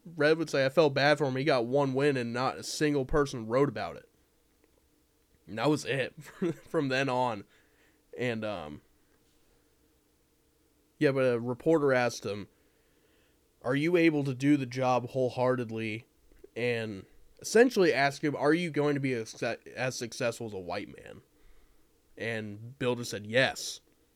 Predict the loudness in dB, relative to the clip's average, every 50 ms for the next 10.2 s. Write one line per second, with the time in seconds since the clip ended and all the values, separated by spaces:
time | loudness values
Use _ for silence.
0 | _ _ _ _ _ _ _ _ -14 -12 -10 -8 -8 -8 -8 -8 -6 -6 -8 -8
1 | -10 -12 -12 -14 -14 -14 -14 -10 -4 0 4 4 4 4 2 -2 -8 -14 -20 _
2 | _ _ _ _ _ _ -20 _ _ _ _ _ _ _ _ _ _ _ _ _
3 | _ _ _ _ _ _ -16 -14 -10 -8 -6 -4 -4 2 6 8 8 8 8 4
4 | -6 -10 -14 _ _ _ _ _ _ _ _ _ _ _ _ _ _ _ _ 0
5 | 0 4 6 8 8 8 8 6 6 8 10 10 10 8 6 4 4 2 2 4
6 | 4 6 6 6 4 0 -8 -14 -14 -16 -20 _ _ _ _ _ _ _ _ _
7 | _ _ -8 -4 -2 0 2 2 4 4 2 2 0 -4 -6 -8 -6 0 2 2
8 | 2 2 0 -8 -20 -20 _ _ _ _ _ _ _ _ _ _ _ _ _ _
9 | _ _ _ _ _ _ _ _ _ _ _ _ _ _ _ -2 0 0 0 0
10 | 0 -2 -4 -8